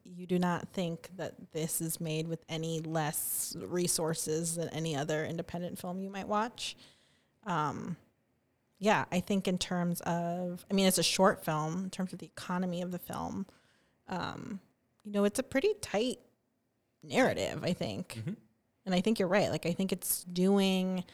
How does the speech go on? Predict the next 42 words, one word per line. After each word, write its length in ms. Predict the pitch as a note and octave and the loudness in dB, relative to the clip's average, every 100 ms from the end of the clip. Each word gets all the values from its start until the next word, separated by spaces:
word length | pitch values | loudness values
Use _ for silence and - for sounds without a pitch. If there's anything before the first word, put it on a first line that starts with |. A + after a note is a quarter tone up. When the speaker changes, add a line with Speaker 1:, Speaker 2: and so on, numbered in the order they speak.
| - _ _ - | -20 _ _ 2
Speaker 1:
you 60 | |
know, 40 | G3+ | 6
it 60 | |
really 220 | F#3+ B3+ G#3+ | 8 10 10
is 120 | G3+ | 6
harkening 480 | - F#3+ F#3+ G3 E3+ | 4 2 4 2 4
back 260 | D#3+ E3 | 2 2
to 120 | - | 0
a 40 | C#3 | -2
time. 760 | - - E3+ D#3 B2+ D2 - - - | -2 -4 -4 -2 -4 -4 -6 -8 -16
Speaker 2:
Mm. 260 | G2+ G2 F#2 - | -14 -10 -10 -6
Speaker 1:
And 120 | F#3 F3 | 0 2
it's 400 | E3+ - - - - - F3 | 4 2 2 0 -10 -20 6
doing 340 | G3 G3 F#3+ | 8 10 8
comedy 480 | F3+ E3+ E3 F3 D#3+ | 4 2 2 2 2
in 100 | D#3+ | 2
a 60 | D3+ | 2
way 280 | D#3 D#3 D#3+ | 2 2 2
that, 560 | D#3+ C#3+ C3+ C#3 B2 - | 2 2 2 2 0 -2
you 100 | G3 | 2
know, 140 | F#3 F3+ | 4 6
maybe 440 | F#3 F#3+ G3+ G3 | 6 6 6 4
isn't 320 | F3+ E3 F#3 - | 4 4 2 2
so 520 | F#3 E3 D#3+ D3 C#3+ | 4 4 4 4 2
in 260 | F3 F3+ E3 | 2 2 2
vogue 540 | E3 C#3 C#3+ D3+ D#3 - _ _ _ _ _ _ _ _ _ _ | 2 2 2 0 -4 -14 _ _ _ _ _ _ _ _ _ _
right 160 | G3+ G3+ | -2 2
now. 320 | A3+ A#3+ C4 | 4 6 6
And 100 | G#3 | 6
it 60 | E3+ | 4
kind 200 | - F#3+ | 4 4
of, 80 | F3+ | 6
like, 140 | F3 | 4
depends 400 | E3+ - F3 F3 | 2 2 2 2
as 140 | D#3 | 0
to 120 | - F3+ | 2 2
whether, 540 | E3 D#3 D#3 D#3+ D#3+ - | 2 2 2 4 2 0
yeah, 180 | G3 | 2
you 160 | D3+ D3+ | 2 0
feel 320 | E3 - F3 | -2 0 0
like 380 | E3 D#3+ E3+ - | 2 0 -2 -10
you, 720 | F#3+ F3 E3 D3+ D3 C#3 D3+ | -12 -10 -2 0 2 2 2